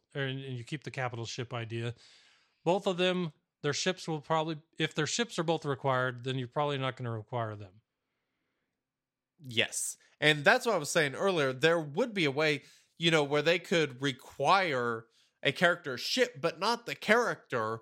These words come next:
Speaker 2: which in turn essentially makes them requ-, makes all of them required, you know? Um,
Speaker 1: Yeah.
Speaker 2: and so
Speaker 1: I
Speaker 2: one
Speaker 1: can
Speaker 2: other thing
Speaker 1: also
Speaker 2: is
Speaker 1: see this.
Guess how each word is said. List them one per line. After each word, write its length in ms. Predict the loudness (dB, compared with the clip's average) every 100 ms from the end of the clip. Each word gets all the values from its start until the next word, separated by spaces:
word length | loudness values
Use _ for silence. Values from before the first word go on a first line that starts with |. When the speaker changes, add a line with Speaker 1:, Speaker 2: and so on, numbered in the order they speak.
| _ _ _
Speaker 2:
which 560 | 2 2 0 -6 -6 _ _ _ _ -2
in 240 | -2 -2
turn 400 | -6 -2 0 0
essentially 760 | -2 0 -2 0 0 0 0 -2
makes 400 | 2 2 0 -2
them 420 | 0 0 -4 -18 _ _ _ _ -14
requ-, 520 | -6 -6 -4 -4 -4 -6 _ -20 _ _ 0
makes 400 | 2 2 -4 -10 4
all 260 | 4 6
of 80 | 2
them 200 | 0 0
required, 640 | -4 -6 0 0 0 -4 -6
you 100 | -4
know? 260 | -4 -6 -14 _ -20 -20 -20 _ 0
Um, 340 | 2 4 2
Speaker 1:
Yeah. 220 | -2 -4 -10 _ _ _ _ _ _ _ _ _ _ _ _ _ _ _ _ _ _ _ _ _
Speaker 2:
and 320 | 4 4 4 -4 _ _
so 300 | 2 2 4
Speaker 1:
I 140 | 2 2
Speaker 2:
one 80 | 2
Speaker 1:
can 20 |
Speaker 2:
other 120 | 2
thing 60 | 4 4 2
Speaker 1:
also 40 | 0
Speaker 2:
is 100 | 0
Speaker 1:
see 180 | -2
this. 440 | 0 0 -2 -10